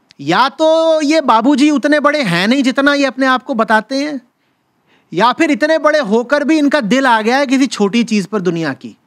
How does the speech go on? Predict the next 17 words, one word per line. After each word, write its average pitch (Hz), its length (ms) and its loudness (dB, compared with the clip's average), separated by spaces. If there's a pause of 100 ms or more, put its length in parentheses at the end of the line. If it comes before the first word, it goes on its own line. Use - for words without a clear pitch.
(160)
तो 247 80 -8
उसकी 240 240 -2
खातिर 220 320 -4
यहाँ 196 220 -2
आ 147 40 -4
गए 123 160 -10
हैं। 78 180 -20 (1120)
फिल्मी 277 300 -6
कहानियाँ, 220 580 -12 (1120)
फिल्मी 202 280 -4
कहानियों 202 360 -6
में 220 120 -4
होते 196 360 -6
हैं - 140 -14 (640)
बड़े-बड़े 202 440 -2
धनपति, 170 640 -12 (1400)
युवराज, 170 600 -2